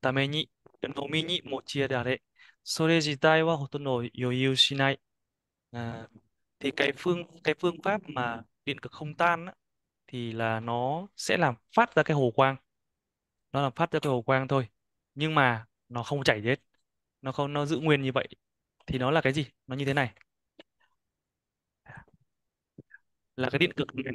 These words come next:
nó là cái, đây nó là dùng cái, dùng cái phôn-, Wolfram á, là cái nhiệt độ nóng chảy rất là lớn. Nó phải nóng như thế nào đó rất là lớn thì nó mới chảy được, gần như, gần như không chảy bởi cái nhiệt độ mà do hồ quang này gây ra.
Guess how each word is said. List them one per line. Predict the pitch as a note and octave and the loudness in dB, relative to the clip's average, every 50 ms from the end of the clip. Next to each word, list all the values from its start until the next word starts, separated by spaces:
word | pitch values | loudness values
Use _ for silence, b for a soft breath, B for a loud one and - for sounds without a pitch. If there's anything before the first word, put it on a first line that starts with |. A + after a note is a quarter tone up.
| B2+ - | -8 -8
nó | C#3 C#3+ | -8 -6
là | C3 C3 B2 A#2+ | -4 -4 -4 -2
cái, | - B2 A#2 A#2+ B2+ C3+ C#3+ D3+ D#3 D#3+ D#3+ D#3+ D#3 - _ _ _ _ _ _ _ _ _ | -2 -2 -2 0 -2 -2 -2 -2 -2 -4 -4 -6 -8 -14 _ _ _ _ _ _ _ _ _
đây | - C#3 C#3 | -2 0 0
nó | C#3 C3+ C3 | -2 -4 -4
là | C#3 C3+ B2 | -6 -6 -6
dùng | B2 B2 A#2+ | -6 -6 -4
cái, | B2 A#2+ A#2+ | -4 -2 -2
dùng | C#3+ C#3 B2 A#2+ | 0 -2 -2 -4
cái | - B2+ | -6 -4
phôn-, | - - D#3+ D#3 D3 C3+ | 2 4 4 6 6 6
Wolfram | C#3 D3+ C#3+ - - C3 C3+ C#3 C#3 D3 | 6 4 4 4 4 4 4 4 2 -2
á, | D#3+ - _ | -6 -10 _
là | B2 A#2+ A#2+ A#2 | -6 -4 -4 -4
cái | - - B2 B2+ C3+ | -2 -2 0 0 0
nhiệt | D3+ D#3 C#3 | 0 0 0
độ | - - | 0 -2
nóng | - B2 B2 | -2 -4 -4
chảy | C3 C3+ A2+ | -2 -2 2
rất | A2 F3 G#3+ | 4 4 4
là | F3+ | 4
lớn. | C#3+ C3+ C#3 D3 F#3+ - - _ _ _ _ _ _ _ _ _ _ _ _ _ _ | 6 6 6 6 4 2 -2 _ _ _ _ _ _ _ _ _ _ _ _ _ _
Nó | - B2 C3 C#3 | -12 -10 -10 -8
phải | C3+ - | -6 -6
nóng | A#2+ B2 - E3 E3+ E3 D#3+ - - - - _ _ - _ | -6 -6 -6 -8 -10 -10 -10 -14 -16 -20 -20 _ _ -14 _
như | C#4+ A#3+ | -6 -4
thế | - | -2
nào | - C3+ A#2+ | 0 0 0
đó | A#2 B2 C3 | 0 0 0
rất | - - | 0 0
là | - - | 0 2
lớn | C3+ C3 D3 D#3 | 2 0 0 0
thì | - D3 | -2 -4
nó | C3 B2 | -2 -2
mới | C3 D3+ | -2 0
chảy | D3+ D3 A#2 A2 | 0 0 0 -2
được, | A2+ A2 | -4 -8
gần | A#2+ B2+ | -8 -6
như, | C3+ B2+ | -6 -2
gần | A#2+ C3 C3 | -2 0 0
như | C#3 C#3+ | 0 -2
không | - D3+ D3 | -2 -2 -2
chảy | - B2 G#2+ G#2+ | -2 -2 -2 -2
bởi | A2+ A#2+ A#2+ | -2 -2 0
cái | D3 | 0
nhiệt | D#3+ D#3+ C#3 | -2 0 0
độ | C3+ B2+ - | 0 0 0
mà | A#2+ A#2 A2+ | 0 -2 -2
do | C3 B2+ | 0 0
hồ | C3 B2+ | 0 0
quang | A2+ B2+ B2+ | 0 0 0
này | B2+ A#2+ | 2 2
gây | B2 B2+ | 2 2
ra. | C3 B2+ B2 | 2 2 0